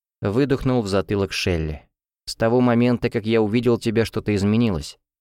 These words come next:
На меня словно снизошло спокойствие». Положил он руки мне на плечи. «Я по-прежнему желаю выбраться отсюда, но нет того страха, который испытывал ранее. Казалось, что-то важное осталось там, далеко.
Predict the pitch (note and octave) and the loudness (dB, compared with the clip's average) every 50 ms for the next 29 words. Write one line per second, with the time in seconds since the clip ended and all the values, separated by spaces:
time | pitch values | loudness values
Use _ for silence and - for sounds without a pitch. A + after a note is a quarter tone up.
0 | _ _ G2+ G#2 G#2 G#2+ G#2+ A2+ A#2 A2 - - A2+ A#2 A#2+ A2+ A#2 A#2 G#2+ - | _ _ -2 0 2 2 4 2 2 0 0 0 2 2 2 2 2 0 0 0
1 | - A#2 A2+ G#2 G#2+ A2 G2+ - A#2 A2+ G#2+ - - - G#2 - - G2+ F2+ E2 | 0 0 0 2 0 0 -2 0 -2 -2 -2 -2 -4 -6 -6 -4 -2 -2 -2 -2
2 | D#2+ - - E2 D#2 D2+ - - _ _ _ _ _ _ _ _ _ _ _ _ | -4 -8 -8 -8 -8 -8 -12 -18 _ _ _ _ _ _ _ _ _ _ _ _
3 | _ _ - A#2 A2 A2 G#2+ G2+ A#2 A#2 A2+ G#2+ G#2 G#2 G2+ B2 B2+ - A#2+ G2 | _ _ -2 0 2 2 2 2 2 2 2 2 2 2 0 0 -2 0 0 0
4 | F#2 F2+ F2+ F#2 F2 - E2+ E2 D#2+ - - D#2+ - - _ _ _ _ _ _ | 0 0 0 -2 -2 -2 -2 -4 -4 -4 -6 -8 -8 -10 _ _ _ _ _ _
5 | _ _ _ _ _ _ _ _ _ _ _ _ _ _ _ - G#2 B2 E3+ E3 | _ _ _ _ _ _ _ _ _ _ _ _ _ _ _ -4 0 0 0 2
6 | E3+ D#3+ - - D#3+ D#3 C#3+ D3+ C#3+ C#3+ C3 A2+ A#2+ B2 C3+ C#3 C#3 C3 A2+ B2 | 0 0 2 2 0 2 2 2 2 2 2 2 2 2 4 4 4 4 2 2
7 | E3 D#3 A#2+ G2+ F#2 - - F#2+ F2+ - - - G2+ F#2 D#2+ D#2 D2 - - _ | 0 0 0 -2 -2 -2 -2 -4 -4 -2 -4 -6 -6 -4 -4 -4 -6 -8 -14 _
8 | _ _ _ _ _ - A2+ A#2+ B2 B2 B2+ C3 B2+ - _ - A#2+ A2 A2 G#2+ | _ _ _ _ _ 0 2 2 4 4 4 2 0 -2 _ 0 2 2 2 0
9 | - - - C3 C3 A#2+ - A2+ - A2 G#2 - A2+ G#2+ G#2+ G2 - - A#2 G#2+ | 0 -2 0 0 0 0 -2 -2 -2 -2 -2 0 0 0 0 -2 -4 -4 -6 -2
10 | - G#2+ G2+ G2+ G2+ G#2 A2+ G#2+ F2+ E2 D#2 C#2+ C#2+ - _ _ _ _ _ _ | -2 0 0 0 0 0 0 0 0 0 -2 -4 -6 -12 _ _ _ _ _ _
11 | _ _ _ _ - A2+ A2 G2+ G#2 B2 B2+ B2 A#2+ A#2 - - - A#2+ - - | _ _ _ _ -2 -2 -2 0 2 2 2 4 2 0 0 -2 -4 -4 0 0
12 | A#2 A2 A2+ B2 A#2+ A2 G#2+ A2+ A2+ A2 - - A#2+ A2+ A2+ G2+ - - - C#3 | 0 2 4 4 4 4 2 2 0 0 0 0 0 0 0 0 -2 -4 -4 -2
13 | B2 G#2 F2 F#2 F2+ F#2 - - B2 G#2 E2+ | -2 0 0 0 0 -2 0 0 -2 -2 -2